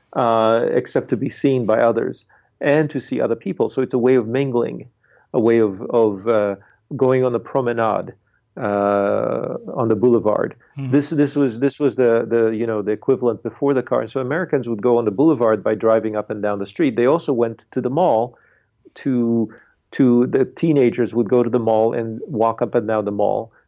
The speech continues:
Speaker 1: for the same reason. This was their boulevard. But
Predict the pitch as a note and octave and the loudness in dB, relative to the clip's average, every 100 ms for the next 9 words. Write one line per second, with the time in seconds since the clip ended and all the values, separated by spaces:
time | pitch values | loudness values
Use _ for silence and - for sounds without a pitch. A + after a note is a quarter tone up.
0 | _ D3 B2+ - D3 D3 G3+ B2+ F2+ G#2+ | _ -2 -2 -2 -2 -4 -4 -4 -6 -6
1 | - A#2 B2+ A2+ C#3+ E3+ G#2 F#2+ - _ | -2 0 0 0 0 2 0 -2 -4 _
2 | _ _ _ _ - G2+ C3 B2 C3 | _ _ _ _ -14 0 0 0 -4